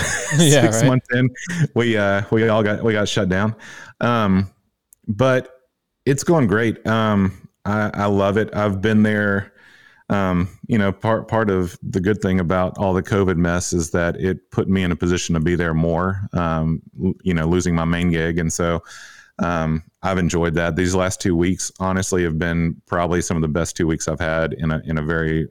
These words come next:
Speaker 1: very long time. Um, just being there, working out, seeing people, you know, seeing people's lives change. Um, I mean, that's the whole reason me and my partner got into this, is we,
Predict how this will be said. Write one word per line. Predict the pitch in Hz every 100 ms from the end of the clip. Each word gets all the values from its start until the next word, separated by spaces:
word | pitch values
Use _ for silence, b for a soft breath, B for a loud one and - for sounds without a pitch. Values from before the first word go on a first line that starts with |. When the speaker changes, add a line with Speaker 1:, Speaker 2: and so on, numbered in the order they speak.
| _
Speaker 1:
very | 82 78
long | 76 76 73
time. | 80 78 78 b b b b _
Um, | 90 85 78 78 -
just | 113 -
being | 95 92
there, | 92 90
working | 90 92
out, | 87 87 -
seeing | 95 95
people, | 95 87 85 85 82 -
you | 90
know, | 80 78 80 - _ _ -
seeing | 101 92
people's | 90 73
lives | 82 82 -
change. | - 80 80 85 - b b b b b
Um, | 85 85 80 78 - _ -
I | 104
mean, |
that's | 117 131
the | 104
whole | 98
reason | 92 92 92 90 85 -
me | 101 101 95
and | 92 -
my | 90 85
partner | - 98 90
got | 82 90
into | 90 87
this, | 76 78 -
is | 85 80
we, | 87 90 87